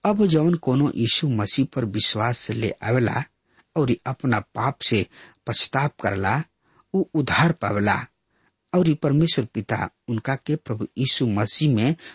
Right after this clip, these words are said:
धर्मी ठहरावलन। और हमार प्रियजन, इहे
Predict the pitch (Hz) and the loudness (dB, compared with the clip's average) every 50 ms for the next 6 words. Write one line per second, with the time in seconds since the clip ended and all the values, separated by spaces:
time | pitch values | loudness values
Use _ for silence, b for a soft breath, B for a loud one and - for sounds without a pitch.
0 | B B - 107 - 120 147 170 170 170 139 113 - - 117 104 - - 98 95 | B B -10 -4 0 2 2 2 4 2 2 0 -2 -2 -4 -2 -2 -2 -2 -2
1 | 104 104 113 139 165 185 B B B B B B B - 170 160 135 123 95 - | 0 0 0 0 0 -2 B B B B B B B -2 -2 0 2 2 0 -2
2 | - - 123 139 139 117 110 104 101 _ _ _ _ _ _ _ - 123 117 _ | -2 0 2 2 2 2 -2 -4 -8 _ _ _ _ _ _ _ -8 -8 -8 _
3 | - - 170 147 113 98 - 104 98 104 110 - _ _ _ _ _ _ _ _ | -2 0 2 2 2 2 0 0 0 -2 -6 -12 _ _ _ _ _ _ _ _
4 | - 202 202 165 143 175 180 | 0 2 2 2 4 2 0